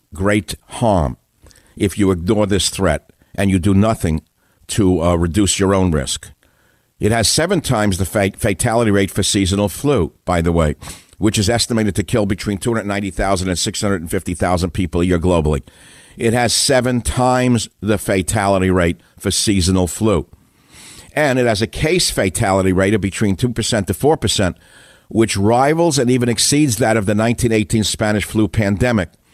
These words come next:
which is estimated to have killed upwards of fifty million people. Now, even a case fatality rate of zero point seven percent,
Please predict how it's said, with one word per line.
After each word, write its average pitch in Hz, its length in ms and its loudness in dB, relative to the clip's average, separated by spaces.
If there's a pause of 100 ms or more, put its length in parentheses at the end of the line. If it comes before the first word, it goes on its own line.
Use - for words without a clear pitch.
(380)
which 101 220 0
is 101 80 0
estimated 120 440 0
to 117 80 0
have 101 120 0
killed 117 260 0
upwards 110 280 0
of 104 100 0
fifty 143 520 0
million 117 360 2
people. 104 500 -2 (460)
Now, 120 220 0
even 190 260 0
a 143 60 0
case 160 380 0
fatality 135 640 0
rate 120 240 2
of 104 80 2
zero 117 280 2
point 113 240 -2
seven 117 300 0
percent, 101 500 0